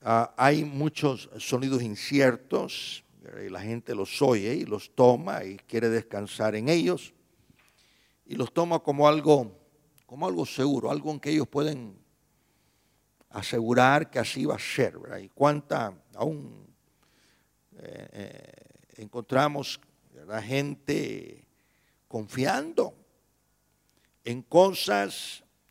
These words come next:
que son tan inciertas y tan inseguras. Ah, Pablo encontró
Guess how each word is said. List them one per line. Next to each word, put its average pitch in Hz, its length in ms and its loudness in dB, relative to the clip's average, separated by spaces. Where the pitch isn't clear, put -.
que 123 140 -8
son 165 280 -4
tan 165 260 0
inciertas 156 1200 -4
y 127 160 -2
tan 156 420 -4
inseguras. 135 1040 -4
Ah, 92 260 -10
Pablo 143 280 6
encontró 127 680 -2